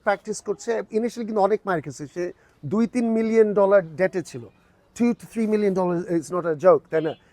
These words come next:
তারপরে এই ইদানিং কত বছর ধরে সে রিজেনারেটিভলি অনেক সাকসেসফুল। তার আশেপাশে পরিবারকে এত হাইলি, আহ, পরিবেশকে এত হাইলি ডেভেলপ করে ফেলছে। এটা সব হচ্ছে উদ্দেশ্য বিষয়। আমরা হাদিসে ফে পড়ি না,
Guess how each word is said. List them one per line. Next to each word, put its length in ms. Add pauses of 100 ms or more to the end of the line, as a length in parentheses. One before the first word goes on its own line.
(220)
তারপরে 480
এই 200
ইদানিং 300
কত 180
বছর 300
ধরে 240
সে 200
রিজেনারেটিভলি 760
অনেক 300 (360)
সাকসেসফুল। 560 (300)
তার 160
আশেপাশে 600
পরিবারকে 840 (340)
এত 240
হাইলি, 680
আহ, 120 (220)
পরিবেশকে 440
এত 180
হাইলি 300
ডেভেলপ 360
করে 120
ফেলছে। 200 (280)
এটা 120
সব 220
হচ্ছে 200
উদ্দেশ্য 420
বিষয়। 340 (560)
আমরা 200
হাদিসে 520 (180)
ফে 180
পড়ি 260
না, 200